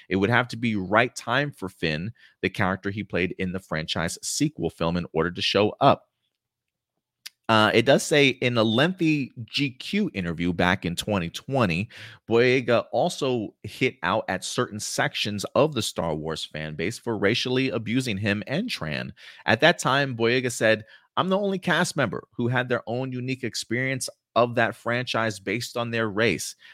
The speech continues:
Let's just leave it like that. It makes you angry with the process like that. It makes you much more militant. It changes you because you realize, I got given this opportunity, but I'm in an, an industry that wasn't even ready for me."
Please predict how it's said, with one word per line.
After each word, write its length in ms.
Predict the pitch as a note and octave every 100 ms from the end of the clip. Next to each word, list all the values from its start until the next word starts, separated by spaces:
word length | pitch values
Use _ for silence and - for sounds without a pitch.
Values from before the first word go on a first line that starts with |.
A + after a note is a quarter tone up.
| - _
Let's 240 | G#2+ C3 -
just 220 | C#3+ -
leave 160 | B2+
it 80 | B2+
like 260 | G#2+ A2 G#2+
that. 300 | G2 A2 - _
It 120 | F#2+ G#2
makes 360 | G#2+ C#3 -
you 160 | C#3+ C3 -
angry 460 | A#2 C#3 B2+ F#2+ D2+
with 200 | F#2 -
the 80 | G2
process 640 | - A2+ C#3 - D#2+ -
like 220 | D2+ D2 -
that. 240 | D2+ - - - -
It 100 | G#2+
makes 320 | A2 C3+ -
you 100 | C3+
much 360 | B2 A2 A#2 -
more 380 | B2 A#2 A2+ G#2+
militant. 640 | F#2 A2+ B2 G#2+ - D2+ - _ -
It 140 | C#3
changes 580 | - D#3 E3+ F3 G#2 -
you 240 | E2 G1+ - _ - -
because 360 | A#2+ C#3 A#2
you 120 | A#2+
realize, 640 | G#2+ C#3+ E3 F#2+ F#2 F#2+ - - _ -
I 120 | A#2
got 340 | C#3+ D#3 A2+ F#2+
given 240 | A#2+ C3
this 180 | B2 -
opportunity, 880 | G#2 G#2+ G2+ - C#3 A2+ F2+ E2+ - _ -
but 120 | G#2+
I'm 160 | A2
in 100 | C#3+
an, 120 | B2+ G#2+
an 140 | E2+ -
industry 680 | C3+ C3+ A2+ - A2+ F#2+ F2
that 200 | F#2 -
wasn't 460 | G2 A2+ A#2 A#2 -
even 340 | A2 G2 E2+
ready 460 | D2+ D2 F#2 A#2 G#2+
for 220 | - D2+
me." 340 | C2+ A#1+ -